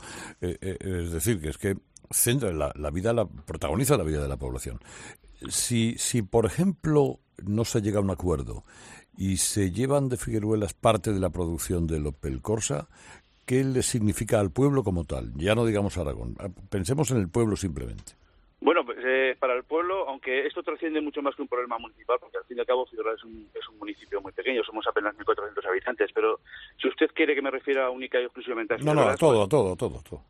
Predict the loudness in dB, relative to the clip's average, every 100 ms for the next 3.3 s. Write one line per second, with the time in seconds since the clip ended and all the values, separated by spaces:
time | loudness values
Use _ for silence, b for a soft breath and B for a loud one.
0 | _ 2 2 2 0 0 -2 -2 -2 -2
1 | -2 -2 -2 -2 -6 -2 -2 -2 -6 -2
2 | -2 -4 -4 -4 -4 -4 -2 -4 -6 -2
3 | 0 0 0